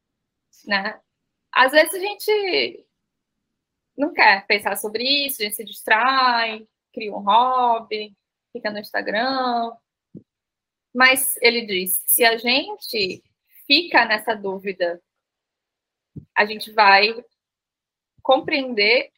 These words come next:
que a realidade ela é vazia. Ela é vazia de significado.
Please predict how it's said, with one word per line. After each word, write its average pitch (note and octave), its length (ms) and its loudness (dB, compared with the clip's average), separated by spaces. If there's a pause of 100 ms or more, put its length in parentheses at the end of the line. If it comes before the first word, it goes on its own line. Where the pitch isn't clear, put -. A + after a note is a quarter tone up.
(140)
que - 80 -2
a A#3 60 4
realidade A3+ 380 2
ela G#3+ 120 2
é A3 60 -4
vazia. G#3 720 -2 (800)
Ela G3 140 2
é G3+ 40 4
vazia G#3 520 2
de C#4+ 100 -8
significado. C#4 1040 2